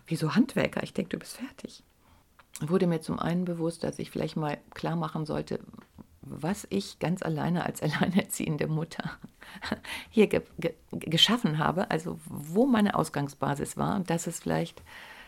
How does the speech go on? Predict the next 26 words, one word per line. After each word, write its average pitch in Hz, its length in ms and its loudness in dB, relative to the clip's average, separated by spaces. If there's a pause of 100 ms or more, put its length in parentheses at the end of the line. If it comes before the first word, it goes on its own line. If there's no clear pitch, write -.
(180)
überhaupt 214 340 6
gar 185 100 6
keinen 175 240 2
Grund 190 280 4
gibt, 180 200 -2
irgendwie 170 260 0
neidisch 156 500 0
auf - 140 -6
mich 151 240 -2
zu - 120 -6
sein, 160 440 0
sondern 170 400 0
vielleicht 165 320 -2
eher 160 260 -2
zu - 140 -14
sagen, 151 460 -4
„Wow, 151 560 0
das - 220 -10
ist - 120 -4
aber 127 220 0 (160)
cool, 175 300 2
wie 156 100 0
hast 147 180 -4
du - 60 -2
das 123 240 -6
gemacht? 123 500 -2